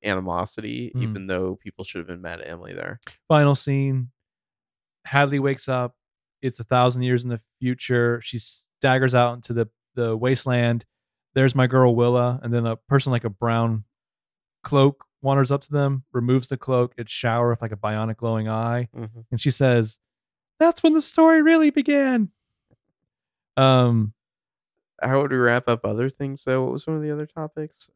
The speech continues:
Speaker 2: N A T
Speaker 1: Um,
Speaker 2: Club, Bethany.
Speaker 1: that,
Speaker 2: Hmm.
Speaker 1: I just don't know what the point of Bethany Young
Speaker 2: Bethany
Speaker 1: was.
Speaker 2: would have gotten
Speaker 1: From the very introduction of Bethany Young, it was
Speaker 2: Buried
Speaker 1: like, "We're
Speaker 2: alive.
Speaker 1: gonna reveal something, and here's a name you've never heard." And it was like,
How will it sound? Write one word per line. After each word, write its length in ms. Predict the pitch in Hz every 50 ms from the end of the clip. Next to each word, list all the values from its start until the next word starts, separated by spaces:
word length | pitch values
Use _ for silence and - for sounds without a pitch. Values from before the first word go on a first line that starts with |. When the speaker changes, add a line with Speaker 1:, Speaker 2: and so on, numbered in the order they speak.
| -
Speaker 2:
N 80 | - 135
A 60 | 127
T 160 | 107 - 123
Speaker 1:
Um, 40 | 120
Speaker 2:
Club, 360 | - - 117 113 110 110 104
Bethany. 420 | - 107 95 - - 107 104 101 98 - _ _ _ _ _ _ _ _ _ _ _ _
Speaker 1:
that, 100 | - - -
Speaker 2:
Hmm. 60 | 135 110
Speaker 1:
I 60 | - - - _ _
just 280 | - - 160 - - _ _ _ _
don't 280 | - 131 131 143 -
know 180 | - 120 120 113
what 160 | 110 110 110
the 80 | - 104
point 280 | - - 101 98 98
of 80 | 98 92
Bethany 360 | 95 95 95 - - 98 98 98 95 92 - -
Young 200 | - 101 95 95
Speaker 2:
Bethany 200 | 95 190 196 -
Speaker 1:
was. 60 | 240 220
Speaker 2:
would 100 | 196 185
have 100 | 165 151
gotten 180 | - 143 139 156
Speaker 1:
From 120 | 196 196
the 80 | 196 185
very 460 | 165 - 165 180 196 196 196 190 175
introduction 580 | 170 170 160 - 165 151 143 135 131 - - 131
of 120 | 110 101 -
Bethany 380 | 113 107 107 - - 107 101
Young, 380 | 98 95 90 87 85 85 85 78
it 40 | 76 76
was 120 | 147 143
Speaker 2:
Buried 40 | 143
Speaker 1:
like, 100 | 117 104
"We're 60 | 120 113
Speaker 2:
alive. 140 | 107 110
Speaker 1:
gonna 180 | 120 117 117 117
reveal 460 | 117 127 131 135 - 196 196 185 160
something, 480 | 139 - - 123 107 101 - 101 95 90
and 80 | 92
here's 220 | 110 151 156 151 -
a 40 | 135
name 280 | 123 123 123 123 117 113
you've 160 | 107 101 -
never 220 | 98 95 98 92 92
heard." 300 | 98 101 - - - -
And 80 | 92
it 40 | 90
was 140 | 92 101 113
like, 180 | 113 104 -